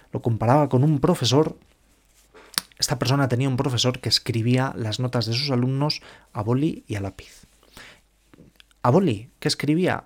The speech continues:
Las notas buenas. Y a lápiz las malas.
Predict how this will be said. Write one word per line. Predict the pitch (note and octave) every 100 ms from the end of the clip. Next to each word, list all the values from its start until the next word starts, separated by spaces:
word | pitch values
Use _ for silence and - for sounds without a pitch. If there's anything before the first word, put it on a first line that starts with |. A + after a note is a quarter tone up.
| _
Las | A2+ B2
notas | C3 C#3+ A2
buenas. | A#2 G2+ - - - - _ _ _ _ _ _ _ _ _ _ _ _ _ _
Y | B2 A2 G#2
a |
lápiz | A2 - E3+
las | C#3+ G#2+ -
malas. | A#2+ G#2 - - -